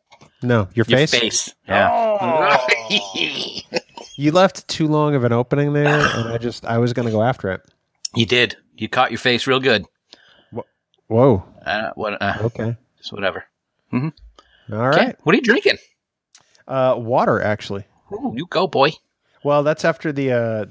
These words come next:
Speaker 1: the Atkins shake I had for dinner because
Speaker 2: Ooh.
Speaker 1: I got home late, and then
Speaker 2: Ah.
Speaker 1: my wife got home late, and by the
Speaker 2: Ah.
Speaker 1: time the chicken came off the grill, it was time to record.
Speaker 2: Oh, okay. So the chicken's just kinda hanging out on the grill?
Speaker 1: Um, no, she's, uh,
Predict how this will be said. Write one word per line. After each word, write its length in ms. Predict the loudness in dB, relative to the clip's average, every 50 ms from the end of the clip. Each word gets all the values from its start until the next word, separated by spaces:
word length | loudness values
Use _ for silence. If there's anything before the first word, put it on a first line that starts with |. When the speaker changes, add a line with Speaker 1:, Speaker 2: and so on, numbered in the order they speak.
| -8 -6
Speaker 1:
the 140 | -6 -4
Atkins 480 | -2 0 -2 -2 0 -2 -2 -2 -2 -2
shake 320 | -2 0 0 0 2 0
I 80 | 0 0
had 220 | 2 2 0 0
for 120 | -2 -4 -2
dinner 300 | 0 0 0 0 -2 -2
because 420 | -2 0 0 2 2 2 0 -2 -2 -2
Speaker 2:
Ooh. 100 | -2 -4 -8 -16 -16 -18 _ _ _ _ _ -2
Speaker 1:
I 100 | 0 0
got 200 | 2 2 2 2
home 200 | 2 2 2 2
late, 300 | 2 2 2 2 0 _ _ _ _ _ _
and 120 | -6 -2 0
then 80 | 2
Speaker 2:
Ah. 40 | 4
Speaker 1:
my 80 | 4 4
wife 260 | 4 4 2 0 0
got 140 | 0 0 2
home 200 | 2 0 2 2
late, 280 | 2 2 2 2 0 -2 _
and 100 | -6 -2
by 100 | -2 0
the 80 | 0 0
Speaker 2:
Ah. 40 | 0
Speaker 1:
time 240 | 2 2 2 2 0
the 60 | -2
chicken 300 | -4 -4 -4 -4 -2 -2
came 140 | 0 2 2
off 160 | 2 2 0
the 80 | -2
grill, 240 | 0 0 2 2 2
it 20 | 2
was 100 | 2 2
time 180 | 2 2 2
to 60 | 2
record. 440 | 2 0 2 2 2 2 2 0 -2 _ _ _ _ _ -2
Speaker 2:
Oh, 360 | 0 0 2 0 -2 -2 -6 _ -8
okay. 380 | -8 -6 -2 0 0 0 -2 -4
So 340 | -6 -2 0 2 2 2 0
the 140 | -2 -4 -4
chicken's 380 | -4 -6 -4 -4 -6 -4 -4
just 160 | -6 -4 -2
kinda 200 | -2 0 0 0
hanging 280 | 0 0 0 2 2 4
out 120 | 4 4
on 120 | 4 2 0
the 40 | 2
grill? 280 | 2 2 0 0 -4 _ _ _ _ _ _ -12
Speaker 1:
Um, 480 | -8 -4 -2 -2 -2 -2 -2 -4 -4 -2
no, 180 | 0 2 0
she's, 360 | 0 0 -2 -2 -2 -4 -6 -8 -4
uh, 340 | -2 0 0 0 0 0 -2